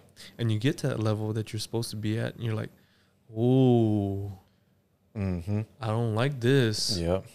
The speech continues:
Speaker 1: And it's, now it's that fight or flight, right?
Speaker 2: Yeah.
Speaker 1: I'm gonna fight to the next level, or I'm just gonna go back to the level that I was at where I was nice and comfortable.
Speaker 2: Yep.
Speaker 1: You
Speaker 2: It's
Speaker 1: know?
Speaker 2: either,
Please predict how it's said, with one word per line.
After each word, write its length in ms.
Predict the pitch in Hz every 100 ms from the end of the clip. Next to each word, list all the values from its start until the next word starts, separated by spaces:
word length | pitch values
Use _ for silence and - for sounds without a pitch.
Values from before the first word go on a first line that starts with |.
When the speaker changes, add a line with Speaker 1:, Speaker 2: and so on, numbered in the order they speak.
| _ _ _ _ _ _ _ _ _ _ _ _ _ _ _ _ _ _ _ _ _ _ -
Speaker 1:
And 140 | 113
it's, 440 | 107 - - - - _ _ _ _ _ _ _ _ _ _ _ _ _ _ _ _ _ _ _ 123
now 160 | 117
it's 100 | 113
that 140 | 113 -
fight 240 | 127 113
or 40 | 104
flight, 340 | - 117 -
right? 280 | - 120 139 95 85
Speaker 2:
Yeah. 340 | 82 87 98 90 - _ _ _ _ -
Speaker 1:
I'm 80 | 120
gonna 80 | 107
fight 280 | 120 117
to 100 | -
the 100 | 107
next 220 | 110 104 110
level, 380 | 117 143 175 -
or 160 | 120
I'm 140 | 107 110
just 120 | -
gonna 140 | 107
go 160 | 98 - -
back 280 | 127 139 -
to 120 | 143
the 80 | 139
level 240 | 131 131
that 100 | 127
I 40 | 127
was 200 | 120 117
at 160 | 123
where 140 | 117 113
I 60 |
was 120 | 113 110
nice 260 | 117 120
and 100 | 120
comfortable. 480 | 123 120 - - 131 - -
Speaker 2:
Yep. 220 | 87 113
Speaker 1:
You 960 | _ _ _ _ _ _ _ _ _ 117
Speaker 2:
It's 100 | 104
Speaker 1:
know? 140 | 117
Speaker 2:
either, 280 | 92 87